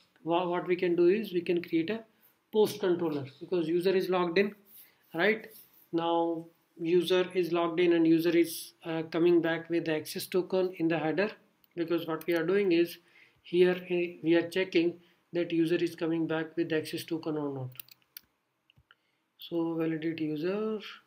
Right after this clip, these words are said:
find by username, sorry, user service find by username, and here we are doing find one, and we should be returning user, which we are not doing right now.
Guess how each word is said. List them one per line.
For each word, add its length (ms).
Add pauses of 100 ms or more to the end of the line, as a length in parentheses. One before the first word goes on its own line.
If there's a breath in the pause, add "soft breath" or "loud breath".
(2250)
find 340
by 180
username, 840 (920)
sorry, 260 (1120)
user 280
service 420
find 320
by 80
username, 680
and 220
here 260
we 100
are 120
doing 320 (840)
find 400
one, 360
and 380
we 260
should 400
be 140
returning 600
user, 460
which 300
we 120
are 80
not 240
doing 220
right 240
now. 300